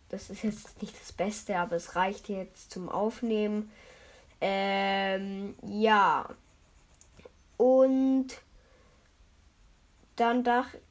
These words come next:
vielleicht kann man das auch alles einfacher machen. Ihr könnt mir da gerne Sprachnachrichten schicken oder ihr könnt mir wieder schreiben. Ich mach das einfach mal. Ja, egal.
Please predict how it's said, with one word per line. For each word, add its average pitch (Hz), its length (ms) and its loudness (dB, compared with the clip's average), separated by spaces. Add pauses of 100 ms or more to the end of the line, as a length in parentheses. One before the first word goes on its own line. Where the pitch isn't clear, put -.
(540)
vielleicht 247 380 4
kann 262 120 2
man 247 120 4
das 240 120 -2
auch 247 140 -4
alles 226 220 2
einfacher 254 460 2
machen. 254 560 0 (680)
Ihr 233 100 -4
könnt 254 240 2
mir 254 100 4
da 226 140 2
gerne 233 240 2
Sprachnachrichten 240 800 0
schicken 240 420 -2
oder 196 760 0
ihr 190 580 -2
könnt 208 260 -4
mir 202 120 -6
wieder 202 180 -6
schreiben. 254 760 0
Ich 208 720 -4
mach 202 360 -2
das 233 280 -8
einfach 214 640 -4
mal. 202 460 -4 (1400)
Ja, 165 180 -4 (280)
egal. 226 380 8